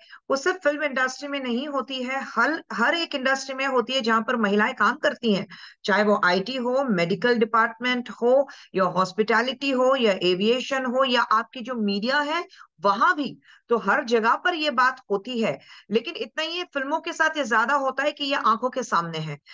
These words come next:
अगर यही बात, यही कमीशन किसी आईटी डिपार्टमेंट में बिठाई होती या किसी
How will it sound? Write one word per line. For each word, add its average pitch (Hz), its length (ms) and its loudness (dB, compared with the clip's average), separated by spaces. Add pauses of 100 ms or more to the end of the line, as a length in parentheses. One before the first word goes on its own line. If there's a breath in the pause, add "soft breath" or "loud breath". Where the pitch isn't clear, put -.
(140)
अगर 220 220 2
यही 226 300 0
बात, 262 320 2
यही 220 260 -2
कमीशन 233 480 -4
किसी 233 340 -10
आईटी 214 260 -4
डिपार्टमेंट 233 460 -2
में 240 140 -2
बिठाई 208 280 2
होती 220 280 2
या 220 100 2
किसी 226 420 -4